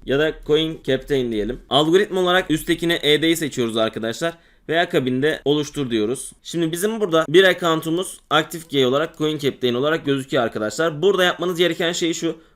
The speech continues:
Buradaki üç çizgiye geliyorsunuz, basıyorsunuz ve Dovland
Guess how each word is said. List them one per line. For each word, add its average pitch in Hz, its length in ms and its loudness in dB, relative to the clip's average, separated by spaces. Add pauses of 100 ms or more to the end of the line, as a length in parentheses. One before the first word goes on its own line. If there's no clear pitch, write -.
Buradaki 180 320 2
üç 180 240 -4
çizgiye 156 340 0
geliyorsunuz, 160 540 -2
basıyorsunuz 175 500 -2 (400)
ve 139 240 -2
Dovland 175 500 4